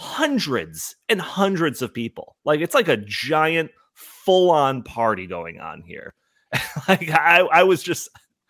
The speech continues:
and I never, I didn't even hear about it until yesterday, and I was just so, so surprised that they threw such, like, an all-out bash for the passage of the Inflation Reduction Act.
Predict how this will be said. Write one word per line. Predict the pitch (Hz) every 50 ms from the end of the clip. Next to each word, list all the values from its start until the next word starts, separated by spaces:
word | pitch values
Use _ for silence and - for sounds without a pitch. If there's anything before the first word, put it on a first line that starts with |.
| _ _ -
and | - 175 165
I | 165
never, | 180 208 214 220
I | 170
didn't | 185 220 220
even | 214 196 180 143
hear | 156 175 156
about | 123 113 95 92 104
it | 101 113
until | 110 101 - 120 110
yesterday, | 104 113 117 - - 98 87 87 90
and | 101 117
I | 127
was | 135 131 131
just | 143 139 - - -
so, | 160 131 -
so | - - - - 285
surprised | - - - - - - 170 160 156 135 104 92 95 92 - - - _ _ _ _
that | - 151 -
they | 165 156
threw | 131 - 151 165 175 165
such, | - - - - 196 208 - -
like, | 214 185 -
an | 151 123 -
all-out | 135 135 139 147 147 139 139 135 110 110 -
bash | - 104 110 113 95 - - - - - - - _ _ _ _ _
for | - 127
the | 120 -
passage | - - 120 120 123 123 - - 131 123 113 117
of | - 113 104
the | 117 113
Inflation | 107 104 - - 101 95 101 101 - - 98
Reduction | 92 90 85 90 85 - - - 101 87 -
Act. | 80 - - - _